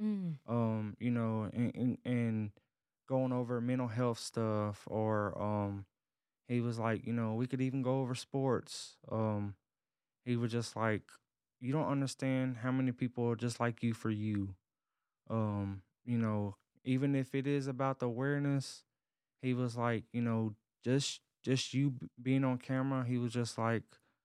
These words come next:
Speaker 2: um, "You, you never realize what, you know, what that video really does for someone."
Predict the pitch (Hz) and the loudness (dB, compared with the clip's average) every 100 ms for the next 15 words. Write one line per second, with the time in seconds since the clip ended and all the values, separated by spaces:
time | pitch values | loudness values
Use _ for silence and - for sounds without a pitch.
0 | _ _ _ 117 113 107 107 107 - 123 | _ _ _ -2 0 0 -2 -6 -4 0
1 | 127 127 131 143 143 139 139 123 117 123 | 0 0 0 0 0 -2 0 -2 0 0
2 | 117 - - 123 120 113 110 - _ _ | 0 -2 -4 0 2 0 -2 -10 _ _
3 | _ _ _ 135 143 113 120 139 131 127 | _ _ _ 0 2 2 2 0 2 0
4 | 120 123 120 117 123 123 107 104 110 104 | 0 0 0 2 0 0 -4 -2 -2 -2
5 | 104 101 101 98 | -2 -2 -2 -4